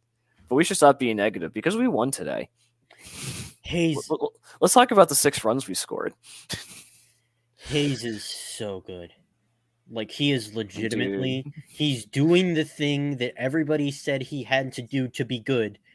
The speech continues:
Speaker 2: And now that he's doing it, he's very good.
Speaker 1: That was, that was cr-,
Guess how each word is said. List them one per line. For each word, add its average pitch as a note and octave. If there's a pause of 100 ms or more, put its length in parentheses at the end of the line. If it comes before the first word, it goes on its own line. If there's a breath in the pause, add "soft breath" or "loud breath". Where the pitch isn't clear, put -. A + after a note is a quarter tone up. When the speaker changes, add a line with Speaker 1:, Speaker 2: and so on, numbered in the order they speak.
(140)
Speaker 2:
And B2
now B2+
that C3+
he's B2+
doing C3+
it, A2 (340)
he's C3
very A#2
good. A2 (1080)
Speaker 1:
That C#3
was, G#2
that C3
was G2
cr-, -